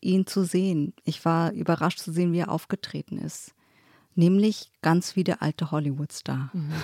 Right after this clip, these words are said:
Speaker 2: Frank Underwood
Speaker 1: Er sah
Speaker 2: kam
Speaker 1: aus wie
Speaker 2: rein.
Speaker 1: Frank Underwood. Der Manager hat mich dann gefragt, ob ich in das Hotel von Spacey kommen wollte. Das war sein Fünf-Sterne-Hotel,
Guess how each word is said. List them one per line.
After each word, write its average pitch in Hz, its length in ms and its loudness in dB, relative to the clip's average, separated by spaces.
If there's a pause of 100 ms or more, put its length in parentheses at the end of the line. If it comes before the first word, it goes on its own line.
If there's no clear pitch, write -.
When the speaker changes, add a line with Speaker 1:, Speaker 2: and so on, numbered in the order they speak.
(160)
Speaker 2:
Frank 214 300 2
Underwood 165 520 4 (240)
Speaker 1:
Er 180 80 6
sah 185 140 6
Speaker 2:
kam 185 100 8
Speaker 1:
aus 202 160 6
wie - 40 10
Speaker 2:
rein. - 80 8
Speaker 1:
Frank 220 440 4
Underwood. 160 680 2 (260)
Der 156 540 6
Manager 208 480 6
hat 202 120 2
mich 175 140 2
dann 165 440 4 (400)
gefragt, 160 420 0
ob - 160 -4
ich - 160 -4
in 156 160 4
das - 360 -2
Hotel 156 360 0
von 233 160 2
Spacey - 340 -2
kommen 220 540 0
wollte. 202 280 2
Das 143 220 -2
war 123 120 0
sein 127 200 0
Fünf-Sterne-Hotel, 160 1300 2